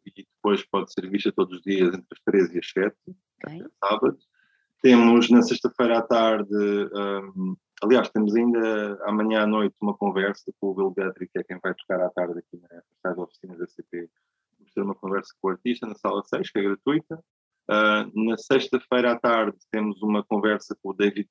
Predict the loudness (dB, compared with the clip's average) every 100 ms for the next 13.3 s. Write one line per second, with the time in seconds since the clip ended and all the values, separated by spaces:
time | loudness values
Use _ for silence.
0 | _ 0 0 _ -8 -8 -6 -6 -4 -6
1 | -12 -10 -10 -10 -10 -10 -8 -8 -10 -8
2 | -10 -10 -8 -2 0 0 -4 _ _ _
3 | _ -20 0 2 4 2 2 2 2 2
4 | 0 -2 _ -6 -2 0 0 -2 -10 -14
5 | -6 -6 0 -2 -2 -12 -12 -14 -6 -2
6 | 0 -2 -6 -6 -6 -8 -12 -8 -6 -8
7 | -8 -8 -6 -2 0 2 0 -2 -6 _
8 | _ _ -2 2 2 0 -6 -6 -4 -4
9 | -4 -4 -10 -8 -12 -12 -16 _ _ _
10 | _ _ -12 -10 -10 -14 _ _ _ _
11 | _ _ _ _ _ -6 -4 -2 -2 -2
12 | -4 -6 -8 -14 _ -4 -2 -4 -6 -8
13 | -10 -14 -20